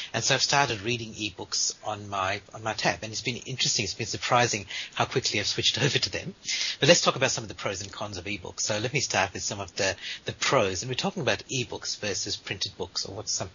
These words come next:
some people call P-books. So they're obviously lighter and more portable, because you can have a, a thousand books, uh, on your little tablet computer, so handheld. Uh, they can be more text, even though most of the ebooks that I've seen so far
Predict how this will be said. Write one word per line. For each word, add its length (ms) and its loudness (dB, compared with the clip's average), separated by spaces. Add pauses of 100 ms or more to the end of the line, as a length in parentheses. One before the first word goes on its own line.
some 180 0
people 200 -4
call 260 -4 (280)
P-books. 580 2 (560)
So 380 8 (560)
they're 120 -2
obviously 300 2
lighter 340 0
and 200 -4
more 140 -8
portable, 480 -6 (260)
because 340 -2
you 60 -2
can 160 -2
have 340 2
a, 220 -2
a 60 -8
thousand 500 4
books, 420 0
uh, 320 -4
on 160 -4
your 140 -2
little 180 0
tablet 380 -4
computer, 400 -2
so 240 2 (280)
handheld. 540 2 (500)
Uh, 100 -2 (120)
they 140 6
can 400 0
be 100 0
more 300 -2 (480)
text, 380 -2
even 260 -6
though 120 0
most 280 0
of 60 -4
the 220 0
ebooks 240 -4
that 100 -2
I've 100 -2
seen 260 0
so 220 2
far 420 2